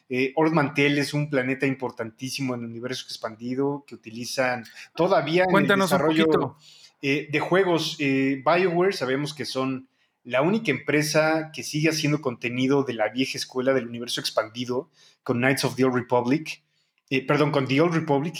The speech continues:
Speaker 1: Fueron los creadores de Knights of the Old Republic, que ahora, pues, le está aportando, eh, semillas, ¿no? A, a,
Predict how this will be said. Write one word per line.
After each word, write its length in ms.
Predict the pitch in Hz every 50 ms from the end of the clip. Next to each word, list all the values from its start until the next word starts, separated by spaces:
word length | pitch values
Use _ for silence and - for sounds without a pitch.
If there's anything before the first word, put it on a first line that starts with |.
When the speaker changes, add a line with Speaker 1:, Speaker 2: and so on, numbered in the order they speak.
| - - _ _
Speaker 1:
Fueron 300 | _ - 139 143 143 151 139
los 120 | 131 -
creadores 460 | - 131 123 120 120 131 135 135 123 120
de 120 | 120 117
Knights 260 | 113 123 131 131 -
of 80 | 135 113
the 80 | 117 120
Old 100 | 123 123
Republic, 520 | 123 120 - 123 123 131 151 151 - - -
que 100 | - 131
ahora, 340 | 123 131 143 143 147 147 147
pues, 160 | - 127 113
le 40 | 113 110
está 140 | - -
aportando, 720 | 143 147 147 135 131 - 139 139 135 147 147 139 120 - _ _ _ _ _ _ _ _ _ _ _ -
eh, 320 | 131 127 123 123 131 131 -
semillas, 760 | - - - 131 131 135 143 160 175 160 - - - 151 123
¿no? 200 | 123 135 147 165 180
A, 340 | 160 139 127 123 120 120 120
a, 200 | 120 123 127